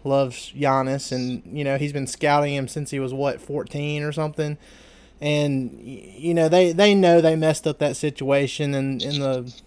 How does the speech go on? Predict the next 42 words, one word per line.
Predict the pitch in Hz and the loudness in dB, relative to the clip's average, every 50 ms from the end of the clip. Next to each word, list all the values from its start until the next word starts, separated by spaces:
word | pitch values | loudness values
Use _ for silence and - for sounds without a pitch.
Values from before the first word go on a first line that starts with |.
| _ _ _ - | _ _ _ -10
twenty | - - 160 147 147 | -2 0 0 0 0
thirteen | 139 147 139 143 - - 151 147 143 139 131 | 0 0 0 0 0 -4 -4 -2 -2 -2 -2
draft, | 123 131 131 131 135 135 135 143 143 - - 147 | 0 2 2 4 4 4 2 0 -2 -4 -6 -6
and | 131 127 123 - - - - _ _ - | -6 -6 -8 -12 -16 -20 -20 _ _ -4
I | 139 160 | -2 0
really | 170 185 214 240 254 254 247 240 190 | 0 2 2 4 4 4 4 4 2
think | - - - 202 196 190 185 180 160 - 147 | 0 -2 0 0 2 2 2 0 -2 -4 -2
they're | 156 160 156 | -2 -2 -2
kinda | - - 170 170 165 | -2 -2 -2 0 0
looking | 160 156 170 165 - 170 160 | 2 0 0 0 0 -2 -2
ahead | 147 156 165 160 160 160 156 - | 0 2 2 4 4 2 0 0
saying, | - 160 156 160 160 | -4 -2 -2 -2 -2
"Okay, | 196 240 247 - - - 180 165 165 165 165 160 160 160 - - - _ _ - - - _ - | 0 2 0 0 2 2 4 6 6 6 6 6 4 2 0 -10 -20 _ _ -20 -20 -20 _ 0
we'll | - 226 226 | 0 2 4
get | 220 233 214 | 6 6 6
a | 196 | 4
couple | - - 196 190 190 190 180 | 4 4 2 4 4 4 2
of | 175 | 2
years | 170 165 165 165 165 165 151 156 | 4 6 6 6 6 4 4 2
of | 151 139 151 | -2 -2 0
Luka | 156 160 160 160 156 - 160 156 | 0 2 2 2 2 2 0 2
and | 147 147 143 143 139 135 127 - - | 2 2 0 -2 -4 -6 -6 -10 -6
Kristaps | - 175 170 165 - - 156 151 135 131 - | 0 2 2 2 2 0 0 0 0 -2 -6
playing | - 165 156 160 156 151 | -6 -4 -2 -2 -2 -2
together, | 143 131 139 147 147 147 143 143 139 | -4 -2 -2 0 0 0 0 0 0
and, | 139 135 127 131 123 - _ - - _ - _ - | 0 -2 -2 -4 -8 -10 _ -20 -20 _ -20 _ -8
you | - 156 | -4 0
know, | 151 151 151 | 0 2 2
maybe | 156 165 165 165 165 | 4 4 4 4 4
we | 160 160 160 | 4 2 0
can | 156 - 156 139 135 131 131 127 123 - _ _ _ - | 0 0 -2 -2 -2 -2 -4 -6 -8 -10 _ _ _ -4
try | - 165 156 151 | 0 2 2 2
to | 147 | 0
convince | - 151 139 139 135 147 143 135 120 - - | -2 -2 -4 -2 -2 -2 -2 -2 -4 -6 -6
Giannis | 139 131 131 131 131 127 120 - | -4 -2 -2 -2 -4 -4 -8 -10
to | - - | -14 -14
come | - 127 123 123 120 | -10 -8 -6 -6 -4
in | 117 117 | -6 -8
twenty | 113 - 127 120 113 | -6 -6 -6 -6 -6
twenty-one." | 113 - - 95 95 92 90 98 98 90 - 67 - _ - - - - - _ - | -8 -10 -10 -10 -10 -10 -12 -12 -12 -12 -14 -16 -18 _ -20 -20 -20 -20 -20 _ -6
And | 151 156 156 | -6 -6 -4
I, | 139 170 185 185 175 | 0 0 0 0 0